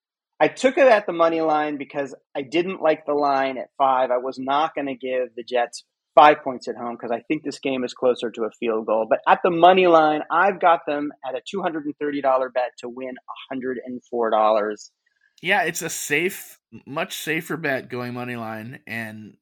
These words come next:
Speaker 2: you know, what you say makes a lot of sense. I was stuck on a plane watching them for three hours plus and was not ready to pull the trigger on Cincinnati at all. Uh, they did look horrible.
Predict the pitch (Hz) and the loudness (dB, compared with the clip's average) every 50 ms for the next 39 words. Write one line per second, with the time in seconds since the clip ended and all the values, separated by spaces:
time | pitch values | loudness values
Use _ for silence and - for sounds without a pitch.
0 | _ _ - 117 117 107 110 117 123 120 90 113 120 - - 120 117 113 113 113 | _ _ -20 -18 -16 -16 -14 -14 -16 -14 -14 -16 -16 -12 -8 -6 -6 -6 -8 -10
1 | 110 107 - 110 107 110 110 104 104 - - 101 101 101 110 - - - - - | -12 -14 -14 -14 -12 -10 -10 -12 -12 -12 -12 -10 -10 -10 -12 -16 -20 -20 -20 -20
2 | - - - - _ _ _ _ _ - 117 123 127 139 151 156 165 165 156 127 | -20 -20 -20 -20 _ _ _ _ _ -4 -2 0 0 0 0 -2 -6 -8 -10 -10
3 | 131 135 131 - - 139 135 131 135 139 139 135 131 135 143 135 131 123 123 123 | -10 -10 -10 -8 -6 -6 -6 -6 -6 -8 -8 -8 -8 -8 -8 -8 -6 -6 -4 -6
4 | 123 123 - 127 117 117 113 113 113 117 - 120 117 113 110 107 120 - _ _ | -6 -6 -8 -12 -10 -10 -12 -12 -14 -16 -14 -12 -10 -10 -10 -10 -14 -16 _ _
5 | - 123 120 117 117 113 117 117 113 113 - - 120 110 110 110 - - - - | -10 -8 -6 -4 -4 -2 -4 -4 -6 -10 -12 -10 -8 -8 -8 -8 -12 -14 -18 -18
6 | - _ - 110 107 107 107 104 104 104 101 - _ _ - 95 107 107 110 120 | -20 _ -14 -12 -12 -12 -12 -14 -14 -16 -18 -18 _ _ -20 -18 -16 -16 -16 -14
7 | 117 113 113 113 107 - - - 110 110 110 110 107 104 104 104 - 110 107 104 | -12 -10 -10 -10 -10 -10 -12 -12 -12 -12 -10 -12 -12 -14 -16 -14 -14 -14 -14 -14
8 | 101 - - 107 104 104 101 101 95 67 71 101 101 98 95 101 - 104 104 98 | -14 -12 -12 -12 -10 -10 -12 -12 -12 -14 -16 -16 -18 -18 -18 -18 -18 -18 -16 -18
9 | - 107 104 104 104 104 101 101 - _ - - - - - _ _ _ - 107 | -16 -14 -12 -10 -10 -10 -12 -14 -16 _ -20 -20 -20 -20 -20 _ _ _ -8 -4
10 | 117 123 127 120 117 117 120 _ _ _ _ _ _ _ _ - - 90 82 65 | -2 0 0 0 -2 -6 -10 _ _ _ _ _ _ _ _ -20 -20 -18 -18 -18
11 | 52 58 67 78 90 107 104 - - 123 120 117 120 117 117 - - 107 104 104 | -18 -20 -20 -20 -16 -16 -16 -14 -12 -12 -12 -10 -10 -12 -12 -12 -14 -12 -12 -12
12 | 98 82 92 98 95 90 - _ | -12 -14 -14 -16 -16 -18 -20 _